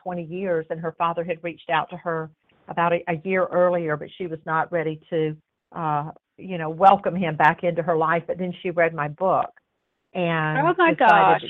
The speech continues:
Speaker 1: she would give her father a second chance. Now, see, that means more to me than the award sitting on my shelf. That's, that's what it's all about right there.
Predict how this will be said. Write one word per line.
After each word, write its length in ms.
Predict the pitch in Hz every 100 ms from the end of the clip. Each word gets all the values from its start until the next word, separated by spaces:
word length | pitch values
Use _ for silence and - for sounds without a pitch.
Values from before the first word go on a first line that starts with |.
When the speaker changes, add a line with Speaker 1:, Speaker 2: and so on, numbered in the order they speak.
| -
Speaker 1:
she 80 | 185
would 120 | 160
give 160 | 170 170
her 100 | 175
father 360 | 180 165 165 151
a 100 | 147
second 280 | 156 185 175
chance. 240 | 247 208 208
Now, 100 | 226
see, 140 | 311 311
that 180 | 370 427
means 240 | 302 269
more 260 | 269 254 247
to 160 | 247
me 340 | 190 156 135 151 _ -
than 140 | 220 202
the 100 | 196
award 360 | 180 180 165 -
sitting 240 | 170 156
on 120 | 147 143
my 140 | 123 -
shelf. 240 | - - _ -
That's, 320 | 190 202 196 - _ _
that's 220 | 196 196 196
what 120 | 160
it's 140 | 143
all 160 | - 139
about 320 | - - -
right 160 | 143 147
there. 240 | - 82